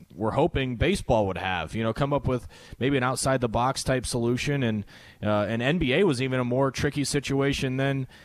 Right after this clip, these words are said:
than baseball because of where they were at in their season. Baseball, they've got a full clean slate. Basketball, that's not really the case. They've got, you know, eighty percent of their season finished already. How do you, you know, come up with a, a logical solution? I think they accomplished that.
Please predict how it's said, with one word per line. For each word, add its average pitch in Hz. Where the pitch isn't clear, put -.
than 131
baseball 131
because 123
of 120
where 135
they 139
were 131
at 143
in 139
their 123
season. 151
Baseball, 127
they've 190
got 175
a 107
full 175
clean 156
slate. 151
Basketball, 135
that's 135
not 151
really 139
the 120
case. 180
They've 160
got, 131
you 110
know, 113
eighty 160
percent 147
of 127
their 123
season 151
finished 202
already. 113
How 151
do 165
you, 143
you 110
know, 127
come 147
up 139
with 127
a, 117
a 110
logical 135
solution? 160
I 123
think 156
they 151
accomplished 151
that. 71